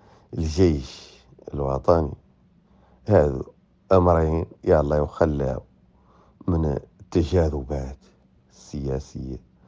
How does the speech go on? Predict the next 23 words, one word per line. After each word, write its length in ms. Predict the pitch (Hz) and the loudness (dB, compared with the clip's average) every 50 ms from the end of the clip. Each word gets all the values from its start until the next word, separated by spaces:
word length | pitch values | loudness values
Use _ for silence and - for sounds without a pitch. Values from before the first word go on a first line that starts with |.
| - - - - - - - _ | -20 -20 -20 -20 -20 -20 -20 _
ويا 260 | - - 101 98 90 82 | -2 4 6 6 6 6
الله 160 | 73 71 73 | 4 2 0
الاستثمار 680 | 78 78 - - 104 92 80 90 95 95 80 73 73 | 0 -2 -2 0 0 2 2 4 4 4 4 4 0
فيهم، 360 | 76 80 85 82 76 69 67 - _ _ _ _ _ _ _ _ _ _ _ _ _ _ _ - | 0 0 0 0 0 -2 -6 -12 _ _ _ _ _ _ _ _ _ _ _ _ _ _ _ 4
آه، 1040 | 90 82 76 73 71 71 - - - - - - - - - - - - - - - _ _ _ | 6 6 6 4 2 2 0 -2 -2 -2 -2 -2 -2 -2 -4 -6 -8 -10 -12 -18 -20 _ _ _
اللي 300 | - 92 85 80 90 87 - | -4 -2 0 -2 -2 -2 2
إيغويست 560 | 131 117 101 110 117 110 107 101 104 - - | 2 4 6 8 8 8 6 4 2 0 -6
اللي 340 | - 82 78 85 80 73 71 - _ _ _ _ _ _ _ _ _ - | -4 -2 0 0 -2 -2 -4 -8 _ _ _ _ _ _ _ _ _ 2
بعض 260 | - 92 87 78 76 - - - | 4 6 6 6 4 4 6 6
أناني 520 | 139 131 131 131 123 117 110 101 87 - - _ _ _ _ _ _ _ _ _ - | 8 8 10 8 8 8 6 4 0 -6 -10 _ _ _ _ _ _ _ _ _ 0
من 200 | 92 90 85 82 | 2 4 4 4
طرف 600 | - - 87 82 78 78 80 78 76 78 71 - - _ _ _ _ _ _ _ _ _ - - - | 4 4 6 6 6 4 2 0 0 0 -2 -2 -4 _ _ _ _ _ _ _ _ _ -6 -2 0
الأقطاب 460 | 85 82 85 - _ - 82 82 71 | 0 0 0 -2 _ 2 2 2 2
السياسية 800 | 69 - - - 76 73 76 71 73 71 - - 80 76 78 80 | -2 -8 -10 -8 -4 -2 0 -2 -2 -4 -6 -6 -4 0 0 2
والله 280 | 73 71 67 67 69 | 2 0 -2 -2 -4
ذوك، 380 | 69 71 78 73 69 - _ - - _ _ _ _ _ _ _ _ _ _ _ | -2 -2 -2 -4 -4 -8 _ -16 -18 _ _ _ _ _ _ _ _ _ _ _
آه، 300 | - - - - - 95 | -10 -6 -4 -2 0 0
المناورين 680 | 92 90 92 90 90 95 110 110 110 104 98 85 82 80 | 0 2 2 2 6 8 8 10 10 8 6 6 4 2
السياسيين 680 | 76 73 - - 80 80 76 76 - - 76 78 95 117 | -2 -4 -6 -2 0 2 2 0 0 -4 -2 0 0 0
يا 120 | 127 120 | 0 0
الله 140 | 123 135 131 | 0 0 -2
يتوقفوا 500 | 139 - 117 117 - - - 127 127 127 | -2 0 -4 -4 -2 -2 -4 -4 -4 -8
تو. 220 | 120 - 131 135 | -8 -8 -10 -10